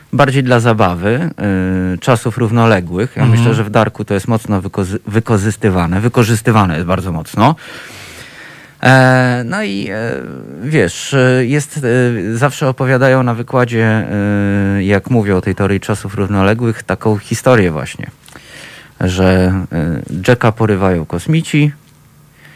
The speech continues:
Speaker 1: e, tylko żebym nie spalił tego. E, Jacka porywają kosmici, e, przenoszą się w ogóle w przyszłość, e, zmieniają mu płeć,
Speaker 2: Mhm.
Speaker 1: a potem stwierdzają, że już się znudzili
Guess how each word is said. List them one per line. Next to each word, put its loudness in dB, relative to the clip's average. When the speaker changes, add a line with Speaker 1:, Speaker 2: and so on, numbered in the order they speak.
Speaker 1:
e, 4
tylko -2
żebym 2
nie 2
spalił 2
tego. -8
E, 0
Jacka 2
porywają 0
kosmici, 0
e, 2
przenoszą 2
się -6
w -6
ogóle -4
w -14
przyszłość, 0
e, 4
zmieniają 4
mu -4
płeć, 2
Speaker 2:
Mhm. 2
Speaker 1:
a -2
potem 2
stwierdzają, 2
że 0
już -2
się -6
znudzili 0